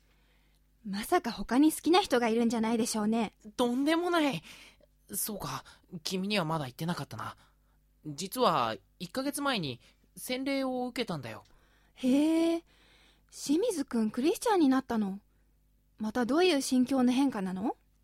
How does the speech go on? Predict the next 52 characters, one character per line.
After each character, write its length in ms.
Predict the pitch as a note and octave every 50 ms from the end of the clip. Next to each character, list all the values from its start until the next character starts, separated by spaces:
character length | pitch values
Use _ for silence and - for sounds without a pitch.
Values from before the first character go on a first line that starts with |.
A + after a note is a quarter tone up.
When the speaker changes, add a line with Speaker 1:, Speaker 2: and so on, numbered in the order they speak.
| -
Speaker 2:
い 60 | B2+ B2
や、 100 | A2+ - - - - - - -
兄 200 | - F#3+ A#3 A3+
貴 140 | D#3+ C3 A#2+
が 100 | A2+ A2
ク 140 | - -
リ 80 | C#3 E3+
ス 40 | -
チ 80 | -
ャ 20 | E3+
ン 40 | C3
で 60 | A2+
さ、 240 | - A#2 A2 - - - - _ _ _ _ _ _ -
前 240 | B2 B2+ D3 F3 G3+
々 160 | A3+ A#3 A3+
か 100 | A#3 A#3
ら 80 | A3
い 80 | G#3+ F#3
ろ 120 | F3+ F#3+
ん 20 | G#3+
な 100 | A3 G#3
話 340 | G3 G#3+ G#3 G#3 G#3 - G3+
を 60 | D#3
聞 140 | - - -
か 100 | C#3 C3
さ 140 | D3 C#3
れ 80 | C3+ C3+
た 100 | - C#3
り、 220 | C3+ B2+ A#2 - _ - - _
伝 220 | - F3 F3 G#3 G3+
道 140 | G#3 G#3+ G#3
会 160 | G#3+ G#3 G#3
や 100 | G3 F#3
礼 140 | F3+ G3 G3
拝 180 | G3 A3 G#3+
に 80 | G#3 G3+
も 140 | D#3+ B2+ A2+
誘 220 | - - A#2 - B2
わ 60 | A#2
れ 100 | A#2+ B2
て、 220 | - C#3+ B2+ A2 - - _ _ -
教 180 | - C3 A#2+
会 180 | - - B2+ B2
に 100 | B2+ B2+
行 60 | B2
っ 20 | -
て 80 | C3+ C3+
い 40 |
る 60 | C3 C#3
う 80 | C3+
ち 140 | - - C#3+
に、 180 | D3 C#3+ B2+